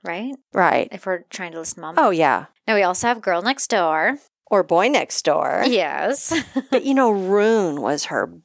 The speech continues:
Speaker 2: big, strong, adventurous Viking.
Speaker 1: Oh, sweeping his hair
Speaker 2: Oh,
Speaker 1: out.
Speaker 2: I want a Viking.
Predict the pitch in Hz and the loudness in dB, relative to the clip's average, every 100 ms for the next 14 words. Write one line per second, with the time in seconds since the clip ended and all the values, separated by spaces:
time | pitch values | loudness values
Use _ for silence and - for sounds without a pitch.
0 | _ 240 240 208 175 175 - - - 285 | _ 0 2 4 2 2 -4 -10 -8 -2
1 | 277 277 269 254 220 185 170 156 160 170 | 2 4 4 4 4 2 0 -4 -6 -6
2 | 190 202 190 180 131 170 170 175 160 160 | 0 0 0 -2 -4 -4 -2 2 4 2
3 | - - - - - 220 196 - - - | -2 -12 -16 -16 -14 -14 -12 -4 -4 -4
4 | 214 - 196 196 - 202 185 226 226 214 | -10 -18 -12 -10 -10 -8 -2 0 0 0
5 | 214 220 208 226 262 262 262 247 220 269 | 2 0 2 2 2 2 2 0 2 2
6 | 285 294 262 285 277 254 233 339 | 2 0 0 2 4 4 2 0